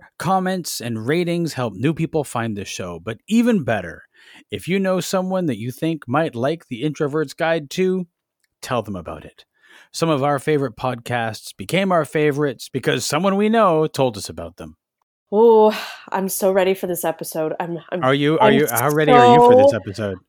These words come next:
Speaker 2: I have been dying to do this episode for a long time.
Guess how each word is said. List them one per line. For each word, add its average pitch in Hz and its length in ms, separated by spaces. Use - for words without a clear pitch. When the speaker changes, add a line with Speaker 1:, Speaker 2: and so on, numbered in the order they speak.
Speaker 2:
I 233 200
have 262 220
been 214 460
dying 185 680
to 202 160
do 175 180
this 165 220
episode 151 720
for 196 240
a 185 160
long 165 720
time. 147 600